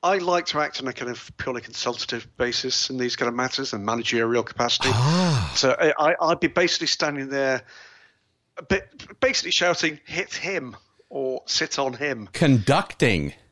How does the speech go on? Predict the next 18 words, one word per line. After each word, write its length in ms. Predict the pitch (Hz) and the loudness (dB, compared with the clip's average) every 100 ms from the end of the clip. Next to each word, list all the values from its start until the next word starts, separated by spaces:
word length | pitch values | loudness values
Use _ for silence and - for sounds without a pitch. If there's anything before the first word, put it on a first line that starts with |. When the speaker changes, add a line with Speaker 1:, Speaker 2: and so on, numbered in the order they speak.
| _ _ _ _ _ _ - | _ _ _ _ _ _ -8
Speaker 1:
Conducting, 680 | - 131 110 156 - - 123 | -6 -4 0 0 0 -4 -4
you 120 | 98 | -4
see. 260 | 98 107 120 | -6 -6 -6
It's, 200 | 165 - - | -6 -4 -2
it's, 240 | 190 - - | -4 -6 -2
this 260 | 196 220 | 0 2
is 120 | 247 | 2
where 140 | 208 190 | 2 2
my 240 | 170 170 | 4 2
skill 280 | 156 - 147 | 2 0 -2
set 200 | - - | -2 -6
comes 220 | - 135 | -6 -6
into 260 | 135 131 117 | -4 -4 -4
it. 120 | 101 - - - - - | -6 -8 -16 -16 -18 -6
I 40 | 139 | 0
mean, 180 | 147 - | 0 0
you 120 | 180 | 0
know, 140 | 147 | 0